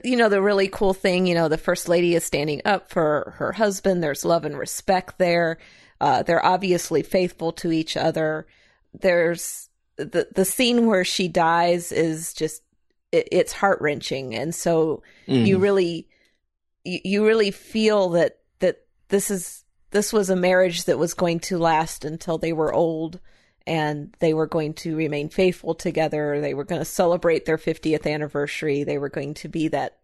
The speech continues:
Speaker 1: that beautiful
Speaker 2: Mm-hmm.
Speaker 1: old couple, you know? And so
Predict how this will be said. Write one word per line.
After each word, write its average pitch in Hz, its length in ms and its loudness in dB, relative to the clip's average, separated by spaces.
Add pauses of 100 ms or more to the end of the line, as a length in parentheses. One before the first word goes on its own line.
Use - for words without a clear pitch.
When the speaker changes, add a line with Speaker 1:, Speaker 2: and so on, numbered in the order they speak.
(140)
Speaker 1:
that 156 240 0
beautiful 214 400 4
Speaker 2:
Mm-hmm. - 100 2
Speaker 1:
old 170 240 0
couple, 156 640 -2
you 175 120 0
know? 160 280 -2 (420)
And 170 200 0
so 170 600 2